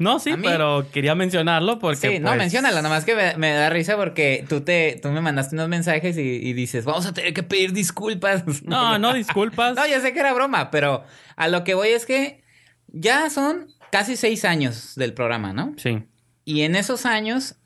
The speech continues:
Speaker 2: ya nos han dicho que somos unos pen-, cuando hablamos de películas sobre superhéroes, que tal vez no nos gusten, como,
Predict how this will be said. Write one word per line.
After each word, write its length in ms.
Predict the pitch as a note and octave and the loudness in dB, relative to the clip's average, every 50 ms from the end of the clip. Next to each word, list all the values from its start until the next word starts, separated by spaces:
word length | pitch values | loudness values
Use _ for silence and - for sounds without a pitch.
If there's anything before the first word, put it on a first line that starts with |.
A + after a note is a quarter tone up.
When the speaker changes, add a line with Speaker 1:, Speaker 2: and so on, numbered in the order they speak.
| _ _ _ _ _ _ _ _ _ - | _ _ _ _ _ _ _ _ _ -4
Speaker 2:
ya 160 | C#3+ D#3 D#3+ | 0 0 2
nos 140 | E3 E3+ D#3+ | 2 2 0
han 120 | E3+ D3 | 2 0
dicho 220 | D3 D3 C#3+ D#3 C#3 | 0 0 0 -2 -4
que 80 | B2 A#2 | -4 -2
somos 240 | - C3 A#2+ A2+ | -4 -4 -4 -4
unos 220 | A#2 G#2+ G#2 G#2 - | -4 -6 -8 -8 -6
pen-, 240 | - A#2 G#2+ G#2+ - | -6 -6 -6 -6 -4
cuando 200 | - F3 E3+ E3 | -2 0 0 2
hablamos 480 | E3 E3 F#3 G3+ A3+ C#4 D#4 D#4+ - - - | 2 2 2 2 2 2 -2 -2 -4 -6 -6
de 200 | D#3+ D3+ D3+ D3 | -2 0 0 0
películas 540 | D3 D3+ C#3+ D3+ D#3 D3+ G3+ G#3+ A#3 A#3+ A#3 | 2 2 0 0 0 -2 -2 -2 -2 -2 -2
sobre 220 | - G3 - C#3+ | -2 -2 -2 -2
superhéroes, 720 | C3 - C3 - C3 C#3 D#3 F#3 A#3 C4+ C#4 C#4 - - | -4 -6 -4 -2 0 0 0 0 0 -2 -4 -6 -10 -12
que 160 | - - D3 C3+ | -6 -4 -4 -2
tal 200 | - D3+ D3+ D3+ | 0 0 0 0
vez 100 | E3 E3+ | 0 0
no 80 | E3+ F3 | 2 2
nos 160 | F3 F3 E3+ | 2 0 0
gusten, 300 | D#3+ F3 E3+ F3 G3 F#3 E3+ | 0 -2 -2 -2 -4 -6 -4
como, 380 | E3+ D3 C3+ A#2+ A2+ A2 A2+ | -4 -2 -2 -2 -2 -4 -6